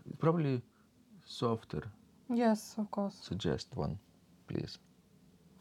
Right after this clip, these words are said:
Speaker 2: Soft registration?
Speaker 1: With solo,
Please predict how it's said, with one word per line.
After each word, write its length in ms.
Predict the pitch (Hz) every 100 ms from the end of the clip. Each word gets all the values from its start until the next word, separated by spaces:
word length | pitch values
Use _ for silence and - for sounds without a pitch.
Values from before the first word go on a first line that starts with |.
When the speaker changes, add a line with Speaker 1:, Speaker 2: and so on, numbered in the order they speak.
| - - -
Speaker 2:
Soft 480 | - - 208 233 -
registration? 680 | 214 202 202 190 226 262 370 381 -
Speaker 1:
With 360 | 104 107 107
solo, 440 | - 110 98 87